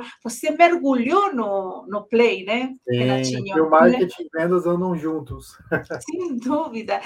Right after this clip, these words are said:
Speaker 1: E você tá fazendo isso muito bem feito. E eu vou te dizer assim,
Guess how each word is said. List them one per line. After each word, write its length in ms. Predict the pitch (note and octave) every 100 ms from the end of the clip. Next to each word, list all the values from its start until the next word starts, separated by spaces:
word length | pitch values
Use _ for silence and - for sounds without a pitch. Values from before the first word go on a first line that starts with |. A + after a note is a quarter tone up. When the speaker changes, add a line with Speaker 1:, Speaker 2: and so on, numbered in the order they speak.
| C#4
Speaker 1:
E 120 | A#3+ A#3
você 200 | A#3+ D4+
tá 140 | D#4+
fazendo 340 | C#4+ C#4+ C#4+
isso 240 | D#4 D4+ C4
muito 440 | B3 C4 C4 B3
bem 180 | G3+ G3
feito. 540 | - G3+ F#3 F#3 - - - B3 -
E 160 | C#4 -
eu 120 | D#4
vou 160 | F4
te 120 | F4 -
dizer 280 | E4+ D#4+ D4
assim, 440 | C#4 C#4 C4